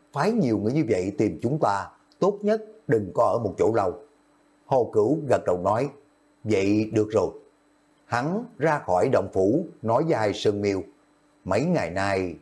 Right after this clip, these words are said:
đã quấy rầy các ngươi rồi." Một Sơn Miêu yêu cười nói, "Không có quấy rầy,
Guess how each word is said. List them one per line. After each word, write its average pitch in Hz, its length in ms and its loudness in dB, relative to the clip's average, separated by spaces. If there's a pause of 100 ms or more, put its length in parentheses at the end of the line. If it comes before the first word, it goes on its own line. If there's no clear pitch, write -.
(100)
đã 127 100 0
quấy 175 260 0
rầy 95 360 0
các 123 220 -2
ngươi 110 180 2
rồi." 87 220 2 (760)
Một 110 280 2
Sơn 117 260 -2
Miêu 113 180 0
yêu 113 260 2
cười 87 180 0
nói, 101 300 0 (500)
"Không 107 320 -4
có 104 80 -4
quấy 127 300 2
rầy, 92 440 -2